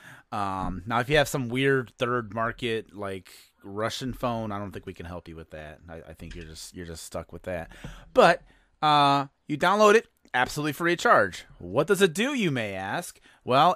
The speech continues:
A, welcome to the first episode of whatever that you've possibly heard. Uh,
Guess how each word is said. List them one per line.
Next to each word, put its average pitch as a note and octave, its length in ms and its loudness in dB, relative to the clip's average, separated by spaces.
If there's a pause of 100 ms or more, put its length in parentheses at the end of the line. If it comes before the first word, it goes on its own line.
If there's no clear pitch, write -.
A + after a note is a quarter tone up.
A, D#3 340 4
welcome D3 380 2
to D3 320 0
the B2+ 260 -6
first C#3 300 0
episode C3+ 480 2
of A2+ 140 0
whatever A#2+ 420 0
that A2 180 -8
you've A#2 140 -8
possibly A2+ 460 -2
heard. A#2+ 400 0 (420)
Uh, D3+ 220 8